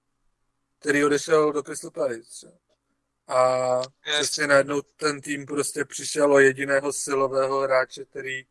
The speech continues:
Speaker 1: kterého má jako v té střední záloze. Nebo já třeba nechápu, proč tam neposune níž toho Billinga. Jakože já chápu, že jim asi dobře funguje ta, ta kombinace s tím Solankem,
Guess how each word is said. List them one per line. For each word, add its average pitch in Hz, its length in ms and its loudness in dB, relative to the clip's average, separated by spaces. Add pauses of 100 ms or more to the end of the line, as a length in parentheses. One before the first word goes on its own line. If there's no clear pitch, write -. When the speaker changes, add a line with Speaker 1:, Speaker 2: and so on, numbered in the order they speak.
(440)
Speaker 1:
kterého 139 320 0
má 135 220 6
jako 139 340 2
v - 120 -20
té 143 160 -8
střední 135 300 -10
záloze. 127 380 4 (360)
Nebo 143 180 2
já 165 120 6
třeba 190 160 2
nechápu, 180 500 -6 (440)
proč - 200 -10
tam 185 200 2
neposune 165 540 -8
níž 147 280 -10
toho 175 200 0
Billinga. 139 840 -4
Jakože 135 640 -2 (360)
já 147 160 4
chápu, 160 440 -2
že 151 160 0
jim 151 140 0
asi 156 200 -10
dobře - 240 -8
funguje 147 400 -8
ta, 147 300 0 (420)
ta 147 140 -8
kombinace 143 480 -2
s - 40 -10
tím 170 160 -12
Solankem, 120 640 -2